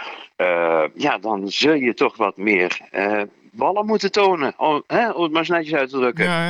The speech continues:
Speaker 2: ja, ja, ja, ja, ja. Nou, nu zijn er, eh, volgende week verkiezingen. Ik weet dat je niet zo'n, eh, politiek, eh, eh, eh, v-, voorstander bent in die zin, maar we, we, kan dat nog een verschil maken?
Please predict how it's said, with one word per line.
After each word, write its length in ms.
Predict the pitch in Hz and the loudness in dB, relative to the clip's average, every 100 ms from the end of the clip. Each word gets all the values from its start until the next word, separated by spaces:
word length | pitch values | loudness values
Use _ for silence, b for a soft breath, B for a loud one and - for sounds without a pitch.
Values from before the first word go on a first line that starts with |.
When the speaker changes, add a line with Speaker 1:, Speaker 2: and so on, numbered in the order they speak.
| 165 | -4
Speaker 2:
ja, 0 | |
ja, 160 | 147 139 | -4 -6
ja, 140 | 139 131 | -8 -10
ja, 120 | 135 135 | -12 -12
ja. 120 | - - B B B B B B - | -14 -14 B B B B B B -6
Nou, 180 | 160 170 | -2 2
nu 120 | 196 | 2
zijn 220 | 190 208 196 | 4 4 2
er, 160 | 175 | 2
eh, 340 | 170 160 156 156 | 0 0 -2 -2
volgende 380 | 196 185 175 | -4 -2 -2
week 180 | 160 151 | -2 -2
verkiezingen. 580 | - - 185 170 170 196 | -6 -2 0 2 0 -4
Ik 160 | - 156 | -8 -2
weet 140 | 160 170 | 0 0
dat 100 | 160 | -2
je 80 | |
niet 120 | 156 143 | -2 -2
zo'n, 240 | 151 147 | -2 -2
eh, 140 | 147 139 | -4 -2
politiek, 420 | - 151 - 147 151 | -2 -2 -4 -8 -6
eh, 300 | 143 143 139 | -6 -4 -6
eh, 560 | 135 135 135 135 135 135 143 135 139 | -8 -8 -6 -8 -8 -10 -10 -8 -10
eh, 60 | - - | -12 -16
v-, 300 | - 180 - | -16 -18 -4
voorstander 420 | 170 165 175 156 | -2 0 0 0
bent 200 | 156 160 | 0 -2
in 80 | 151 | 0
die 120 | 175 | 0
zin, 160 | 165 165 | 2 2
maar 240 | 160 151 | 0 0
we, 180 | 165 160 | -2 -4
we, 280 | 147 95 - | -6 -14 -10
kan 160 | 175 196 | -2 0
dat 100 | 196 | 0
nog 80 | 190 | 0
een 60 | 185 | -2
verschil 240 | - 208 | -2 -2
maken? 380 | 190 190 226 | -2 -4 -8